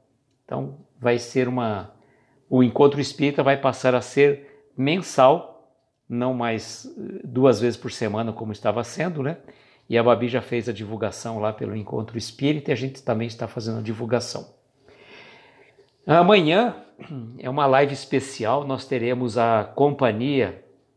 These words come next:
uma presença de um convidado. Pelo menos uma vez por mês eu costumo trazer um convidado. Morgana, boa noite, seja bem-vinda. Pelo menos uma vez por mês eu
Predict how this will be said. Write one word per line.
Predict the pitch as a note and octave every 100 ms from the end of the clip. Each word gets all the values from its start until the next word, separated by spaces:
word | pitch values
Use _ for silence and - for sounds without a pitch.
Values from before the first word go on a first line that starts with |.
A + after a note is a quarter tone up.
| _ _
uma | A2+
presença | - A2+ G#2 A2+ A2+ A2+
de | G#2
um | A2+
convidado. | A#2+ A2 A2+ A2+ C3 G2 F#2 - _ _ _ _ _ _ _ _ _ _ _ _
Pelo | B2+ B2+
menos | C#3 C#3+
uma | C#3+ C3+
vez | B2+ C3+
por | C3+ A#2+
mês | B2 B2+
eu |
costumo | C3 C3 - C3+ C3
trazer | C3+ C3 A2 B2+
um |
convidado. | B2 B2+ B2+ A2+ G2 F2+ G2+
Morgana, | C3+ B2+ C#3 D3+ C3
boa | B2 D3
noite, | B2 B2 A#2+
seja | A#2+ A#2+
bem-vinda. | B2 B2+ G#2 G#2+ F2 E2+ _ _ - _ _ _ _ - _ -
Pelo | C3+ C#3
menos | D#3+ D3
uma | D#3 C3
vez | C#3+
por | C3+ C3+
mês | C3+ C#3
eu | D3+ -